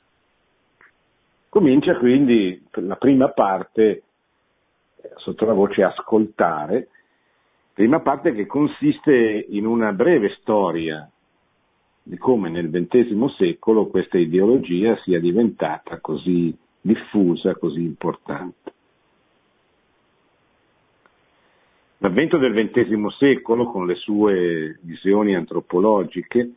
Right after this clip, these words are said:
porta con sé le prime concezioni del gender, da un lato basate su una lettura prettamente sociologica delle differenziazioni sessuali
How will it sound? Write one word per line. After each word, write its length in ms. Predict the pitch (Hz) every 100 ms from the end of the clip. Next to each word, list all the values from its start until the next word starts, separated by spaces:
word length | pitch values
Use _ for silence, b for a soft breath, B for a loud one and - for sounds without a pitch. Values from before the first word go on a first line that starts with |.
| _ _ _ _ _
porta 320 | 117 117 120
con 220 | 151 151 156
sé 380 | 123 127 113 -
le 220 | 190 95
prime 500 | - 131 160 107 90
concezioni 600 | - 90 - 85 - 95
del 200 | 85 82
gender, 520 | 76 87 80 78 76 - _ _ _ _ _ _
da 140 | - 90
un 80 |
lato 240 | 135 165 156
basate 580 | 104 98 101 104 - 98
su 160 | -
una 160 | 98 90
lettura 640 | 90 - - 117 117 98
prettamente 640 | 92 87 - 87 98 101 98
sociologica 920 | 98 87 98 90 98 98 87 95 98
delle 200 | 87 87
differenziazioni 720 | 82 - 90 87 85 - 98
sessuali 680 | 92 87 - 90 85 76